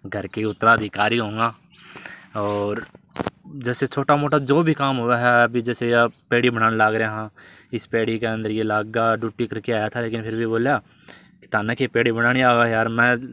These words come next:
लाग रहे हो कि मैं बना दूंगा पेड़ी।" फिर बोला कि "नहीं, ताना पेड़ी बने तो हाथ खाने लाओ, जल्दी जल्दी बाठा ले आओ, फिर मैं सोऊंगा।" तो जल्दी करके बाठा ले आके मैं देर घेर जहाँ से गड़ा।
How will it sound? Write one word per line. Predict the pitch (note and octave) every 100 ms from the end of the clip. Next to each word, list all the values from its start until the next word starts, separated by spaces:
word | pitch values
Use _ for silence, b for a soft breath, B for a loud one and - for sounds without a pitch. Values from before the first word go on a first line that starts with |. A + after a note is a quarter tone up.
| A#2+
लाग | B2 A#2 C3+
रहे | C#3 C3
हो |
कि | A#2+
मैं | A#2+ A#2
बना | A#2+ B2
दूंगा | C3 B2
पेड़ी।" | B2 E3 G2+ B B B -
फिर | A2
बोला | A2 A2
कि | A2
"नहीं, | G#2 A2 A2 - _
ताना | G#2 G2+
पेड़ी | G#2 G#2+ G#2+
बने | G#2+
तो | A2+
हाथ | G#2+
खाने | A2 A2
लाओ, | A2 A#2
जल्दी | A2 A2 A2
जल्दी | A2 A2
बाठा | G#2+ -
ले | G#2
आओ, | G#2+
फिर | A2+
मैं | A2+
सोऊंगा।" | A2 G#2+ A#2 D3+ G#2 B B B B B B -
तो | G2 F#2+ F#2 A2+
जल्दी | G#2+ G#2 G2+
करके | G2+ G2+ G#2+ G#2 - -
बाठा | G#2 G2 -
ले | G2
आके | G2+ G#2+
मैं | G2+ G2
देर | F#2+ G#2+ C3
घेर | A2+ C3
जहाँ | D3 B2+
से | A#2+
गड़ा। | A2+ A#2